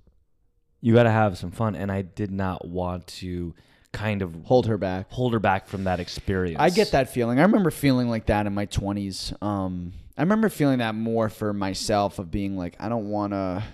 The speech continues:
Speaker 2: settle down yet. I wanna, you know,
Speaker 1: Yeah.
Speaker 2: enjoy myself and not feel tied down to anything." But after a while, I don't know, for me, I started to really just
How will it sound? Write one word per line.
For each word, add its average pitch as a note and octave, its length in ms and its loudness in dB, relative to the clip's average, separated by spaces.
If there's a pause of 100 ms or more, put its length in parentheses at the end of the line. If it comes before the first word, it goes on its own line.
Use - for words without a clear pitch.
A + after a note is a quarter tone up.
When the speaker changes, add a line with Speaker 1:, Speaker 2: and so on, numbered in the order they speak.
(160)
Speaker 2:
settle G#2+ 480 -2
down F#2+ 600 -2
yet. F#2 380 0
I G2+ 80 2
wanna, G2 560 2 (120)
you G#2 140 0
know, F#2 380 0
Speaker 1:
Yeah. G#2 340 2 (260)
Speaker 2:
enjoy A2 480 2
myself G#2 720 2
and F#2+ 140 -2
not F#2+ 260 0
feel A2 240 0
tied G#2 360 -4
down G2 280 0
to G#2+ 100 0
anything." G#2+ 600 -4
But G2+ 300 -2 (260)
after - 320 -2
a C#4 140 6
while, B2+ 800 0 (600)
I D3 60 0
don't E3+ 120 -2
know, E3 100 4
for D3 160 -4
me, D3+ 260 2
I D3 60 6
started D3+ 380 -2
to D#3 100 0
really B2 340 4
just A#2 280 -6